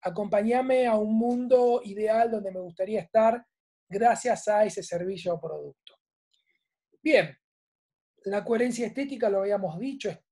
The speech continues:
es, es importante. No es fácil cuando no tenemos un di-, cuando hacemos marketing de guerrilla, es decir, no tenemos un diseñador gráfico,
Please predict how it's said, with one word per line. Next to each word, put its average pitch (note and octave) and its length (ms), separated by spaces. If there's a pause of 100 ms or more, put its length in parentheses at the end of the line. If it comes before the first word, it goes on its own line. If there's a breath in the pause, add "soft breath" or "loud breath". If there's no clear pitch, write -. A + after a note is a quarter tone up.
(140)
es, - 400 (380)
es A3 160
importante. G#3 1300 (1200)
No A3+ 180
es D#4 80
fácil A3+ 800 (100)
cuando F#3 320
no A3 140
tenemos A3 340
un G3+ 80
di-, F#3+ 160
cuando F3 200
hacemos G3+ 260
marketing G#3+ 380
de F3 100
guerrilla, F3+ 520
es D3+ 60
decir, E3+ 240
no F#3 140
tenemos F#3 320
un F3+ 80
diseñador E3 440
gráfico, F3+ 840